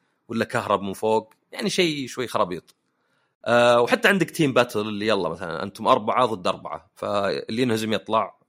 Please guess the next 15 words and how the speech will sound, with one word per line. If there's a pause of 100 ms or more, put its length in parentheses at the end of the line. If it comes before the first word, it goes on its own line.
والباقيين
يضاربون. (720)
فهذا
يعني (360)
ما
هو
بعيد
عن (420)
اللي
تلقاه
بمعظم
ألعاب
القتال
كحددنا
يعني.